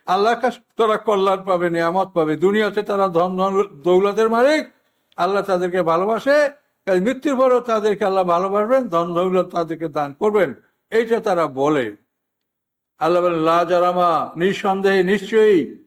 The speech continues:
আন্না লাহুমুন নার, যে তাদের জন্য রয়েছে আগুন।" মরার পরে তোমাদেরকে ধন সম্পদ দিবে, দুনিয়ায় দিছে, এই জন্য মনে করছো? আল্লাহ বলেন, "নিশ্চয়ই তাদের জন্য রয়েছে আগুন।" "ওয়ান্নাহুম মুফরাতুন", এবং নিশ্চয়ই তাদেরকে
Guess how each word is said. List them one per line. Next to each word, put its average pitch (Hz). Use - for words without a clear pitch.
আন্না 175
লাহুমুন 160
নার, 147
যে 147
তাদের 175
জন্য 185
রয়েছে 196
আগুন।" 143
মরার 160
পরে 190
তোমাদেরকে 175
ধন 156
সম্পদ 180
দিবে, 247
দুনিয়ায় 185
দিছে, 190
এই 190
জন্য 196
মনে 202
করছো? 254
আল্লাহ 170
বলেন, 170
"নিশ্চয়ই 185
তাদের 180
জন্য 170
রয়েছে 170
আগুন।" 190
"ওয়ান্নাহুম 180
মুফরাতুন", 247
এবং 185
নিশ্চয়ই 202
তাদেরকে 180